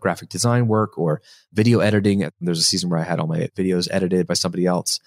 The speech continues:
And then I've had, like, bigger partnerships where I have ongoing relationships with people. I wouldn't call them full-time employees, but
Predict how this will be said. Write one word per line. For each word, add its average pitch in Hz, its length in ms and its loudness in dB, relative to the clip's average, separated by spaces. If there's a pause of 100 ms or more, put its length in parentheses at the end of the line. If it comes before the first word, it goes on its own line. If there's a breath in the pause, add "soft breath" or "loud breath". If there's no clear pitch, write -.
(260 soft breath)
And 127 140 2
then 156 80 6
I've 156 140 4
had, 139 240 2
like, 101 160 0
bigger 117 400 2 (180)
partnerships 104 500 -2
where 98 100 2
I - 20 2
have 87 100 0
ongoing 90 540 0
relationships 90 500 -4
with 87 100 -6
people. 87 240 -4
I 87 60 2
wouldn't 101 240 -2
call 92 140 0
them 85 140 -2
full-time 87 360 -2
employees, 104 460 2
but - 180 -2